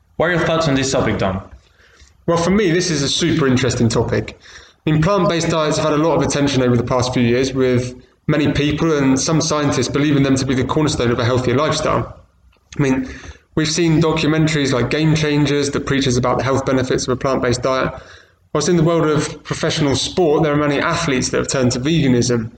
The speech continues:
Speaker 2: The likes of Lewis Hamilton, David Hay, Venus Williams, to name just a few. And they subsequently rave about the performance benefits that they've had from going vegan. Having said this,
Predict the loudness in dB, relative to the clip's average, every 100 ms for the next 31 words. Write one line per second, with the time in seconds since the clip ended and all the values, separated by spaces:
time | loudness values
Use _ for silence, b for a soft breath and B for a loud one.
0 | b b b b b _ -2 0 0 0
1 | 0 0 2 2 0 0 0 0 0 0
2 | 2 0 0 0 0 0 0 0 0 0
3 | -2 0 0 0 0 2 2 2 2 2
4 | 2 0 -2 -2 0 0 -2 B B B
5 | B -10 -2 0 0 0 -2 0 2 2
6 | 2 2 2 2 0 0 0 2 2 2
7 | 0 0 0 0 -2 -2 -2 -2 -2 -2
8 | -4 -4 -4 0 2 2 2 2 2 0
9 | -4 -8 -16 _ b b b b b b
10 | _ _ _ _ -4 -2 0 0 0 0
11 | 0 -2 -6